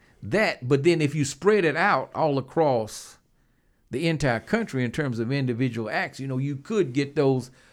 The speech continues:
those kind of numbers. But, but the important thing to understand is that it, the same mentality exists. You know, in Mississippi, they, they, they, they said the only way to keep black people from voting is to have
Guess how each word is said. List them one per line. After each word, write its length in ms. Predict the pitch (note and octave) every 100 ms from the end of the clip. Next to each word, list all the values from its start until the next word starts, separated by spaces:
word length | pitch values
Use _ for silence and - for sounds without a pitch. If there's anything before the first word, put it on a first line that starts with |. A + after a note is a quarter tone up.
| _
those 160 | C#3 C3+
kind 240 | F3+ D3+
of 60 | B2
numbers. 320 | D#3+ G#3+ D3+
But, 320 | B2 C3+ C#3
but 140 | C3+ C3+
the 60 |
important 460 | C3 B2+ A#3+ A#3+ E3
thing 220 | E3 D3
to 80 | C3
understand 460 | C3 B2 - C3 B2+
is 100 | A#2
that 240 | C3+ C3
it, 220 | C#3 C3+ - -
the 100 | -
same 480 | B2 - G3 F3+ D#3
mentality 920 | C#3 C3 B2+ - F3+ E3+ C#3 C3+ A#2
exists. 680 | A#2 G#2+ G#2 A#2+ F2+ - - _ _ _ _ _ _ _ _ _ _ _ _ -
You 100 | C#3+
know, 100 | C3+
in 140 | C#3
Mississippi, 580 | F3+ F3+ C#3 A3 G#3 D3
they, 200 | C#3 C3+
they, 220 | B2+ C3
they, 420 | C3 B2+ C3+ B2
they 160 | A2+ B2+
said 580 | C3 D3+ B2+ A#2 A#2 A2+ - _ -
the 120 | B2+
only 220 | F3+ G3
way 160 | F3 E3+
to 80 | D3
keep 240 | F3 C#3
black 240 | D#3+ D#3+
people 260 | C#3 E3 C#3
from 220 | A#2 A#2+
voting 580 | G#2+ D3+ D#3+ C3+ C3 C3 - _ _ _ _ -
is 420 | D3+ C#3 C3 C3
to 180 | B2+ A#2+
have 400 | C3+ C#3 B2+